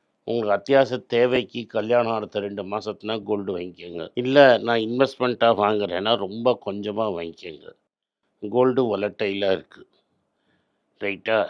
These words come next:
நீங்க சொன்னீங்களே, நீங்க சொன்னீங்களேன்னா நான் மூவாயிரத்துலேருந்து எட்டாயிரத்துக்கு சொன்னேன். அப்புறம் நைன் ஃபைவ் ஃப்ளோருன்னேன். அதுக்கப்புறமா வந்து ஆறுலேருந்து பதினெட்டு மாசத்துக்கு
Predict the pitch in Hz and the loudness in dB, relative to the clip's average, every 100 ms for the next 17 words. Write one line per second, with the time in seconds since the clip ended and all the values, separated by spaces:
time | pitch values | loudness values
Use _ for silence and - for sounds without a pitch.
0 | - _ 110 127 131 - 120 131 123 120 | -6 _ -2 2 2 0 -2 0 0 2
1 | 123 107 113 120 107 104 110 107 104 95 | 0 0 -2 -2 -4 -8 -6 -4 -4 -4
2 | 110 143 _ _ _ _ - 117 107 117 | -4 -6 _ _ _ _ -2 -2 2 4
3 | 127 120 101 117 120 104 - 110 98 101 | 4 2 0 -4 -2 -4 0 0 -2 -8
4 | 87 90 92 82 90 _ _ _ _ _ | -10 -12 -14 -16 -20 _ _ _ _ _
5 | _ _ _ - 117 127 113 117 120 120 | _ _ _ -10 -2 -2 0 -2 -2 0
6 | 120 117 - 113 107 101 85 82 85 - | 0 0 -2 0 2 0 -6 -12 -14 -16
7 | _ _ _ _ _ _ - 113 131 120 | _ _ _ _ _ _ -4 0 0 2
8 | 131 135 131 135 120 117 123 110 98 113 | 0 2 2 2 2 0 0 2 6 6
9 | 117 117 131 131 107 104 123 107 117 113 | 4 2 2 0 -2 -2 -4 -2 -2 -2
10 | 117 117 - 113 139 131 | -4 -6 -10 -6 -2 -2